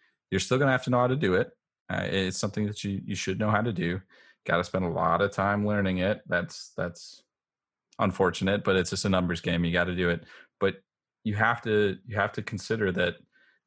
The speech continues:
there's gotta be value in what you're doing on a farm as a veterinarian that does not include palpating cows.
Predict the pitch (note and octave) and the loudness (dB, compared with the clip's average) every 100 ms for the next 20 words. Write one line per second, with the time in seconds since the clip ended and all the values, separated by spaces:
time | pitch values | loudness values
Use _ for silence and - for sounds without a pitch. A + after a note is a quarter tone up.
0 | - F#2+ F2+ F#2 G2+ G#2+ G#2+ F2+ F2 F#2 | -8 -8 0 2 2 2 2 2 2 2
1 | G#2 G#2+ G#2+ - G2+ F2+ F2+ E2+ F#2 - | 2 0 -2 -2 -2 0 0 -2 -4 -4
2 | G#2 G#2+ G#2+ A2 - G2+ G2+ G2 F#2 F#2 | -2 0 0 0 0 0 2 0 0 0
3 | F2+ F#2+ F#2+ F2+ F2 E2+ - - - _ | 0 2 2 2 0 -4 -18 -20 -20 _
4 | - E2+ F#2 F2 E2+ F2 G2 - G#2 F2+ | -6 -2 0 2 2 2 0 -2 -4 -4
5 | F#2+ F#2 F2+ F2 F2+ - - F2+ F2 F#2 | -2 0 0 -2 -6 -18 -2 0 0 0
6 | F2 E2+ F2 - - | -2 -2 -2 -4 -8